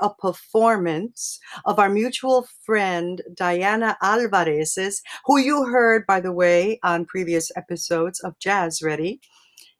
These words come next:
It was a performance of her multidisciplinary opera. And we were in such a great mood after seeing the success of her work because we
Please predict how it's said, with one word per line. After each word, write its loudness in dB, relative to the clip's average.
It 0
was 0
a -4
performance -2
of 0
her 2
multidisciplinary 0
opera. 2
And 4
we 0
were 0
in 2
such 0
a 4
great 0
mood 0
after 0
seeing -2
the -2
success -4
of -4
her -2
work -2
because 0
we 2